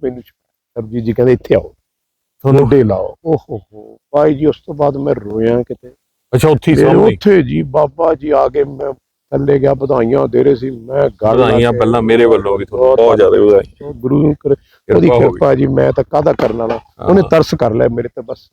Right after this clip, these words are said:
Speaker 1: ਮੈਂ ਤੁਹਾਨੂੰ ਇਹੀ ਕਹਿ ਸਕਦਾ।
Speaker 2: ਬਹੁਤ ਵੱਡੀ ਗੱਲ ਹੈ ਤੁਸੀਂ ਜਿਹੜੀ ਸੁਣਾਈ ਹੈ। ਇਹ ਜਿਹੜਾ ਇੱਕ ਇਤਿਹਾਸ ਦੇ ਵਿੱਚ ਮੈਂ ਬੋਲ ਰਿਹਾ,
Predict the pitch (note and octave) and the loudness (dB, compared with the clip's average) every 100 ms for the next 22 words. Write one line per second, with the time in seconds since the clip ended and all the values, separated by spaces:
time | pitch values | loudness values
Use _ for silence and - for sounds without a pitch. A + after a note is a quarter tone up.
0 | _ B2+ - C3 B2 C3 A#2+ - _ _ | _ -6 -2 0 0 0 -6 -8 _ _
1 | A#2+ A2+ A#2+ D#3+ D3 C#3 C3+ C#3+ B2+ C3 | -6 -2 0 2 4 4 4 4 4 4
2 | B2 B2 C3+ B2+ C3 A#2+ A#2 A2+ B2 B2 | 2 0 0 2 2 2 0 2 2 0
3 | - D3 F3+ D#3+ E3 D3+ - D3 - C#3+ | -2 0 4 4 4 2 2 0 2 -2
4 | B2+ A2+ A#2+ D3+ - D3+ B2+ - B2+ A#2+ | 0 0 2 0 2 2 2 0 -2 0
5 | A2+ G2+ A2+ F#2+ | 2 2 0 -4